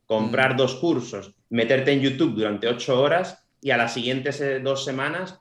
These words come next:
Speaker 1: no hacer absolutamente nada.
Speaker 2: Exacto.
Speaker 1: Es mejor que le dediques, eh, una hora a la semana,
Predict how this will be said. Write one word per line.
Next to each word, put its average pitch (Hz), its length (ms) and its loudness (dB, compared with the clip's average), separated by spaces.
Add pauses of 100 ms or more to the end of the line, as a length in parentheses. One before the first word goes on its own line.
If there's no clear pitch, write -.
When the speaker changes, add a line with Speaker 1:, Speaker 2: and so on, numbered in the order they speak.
(120)
Speaker 1:
no 123 260 0
hacer 123 240 0
absolutamente 110 840 -4
nada. 95 500 -4
Speaker 2:
Exacto. 107 720 -10 (500)
Speaker 1:
Es 135 160 -2
mejor 143 460 2
que 113 100 -2
le 110 100 0
dediques, 110 640 -6
eh, 104 480 -2
una 143 320 4
hora 143 160 4
a - 20 4
la 135 120 2
semana, 156 600 -4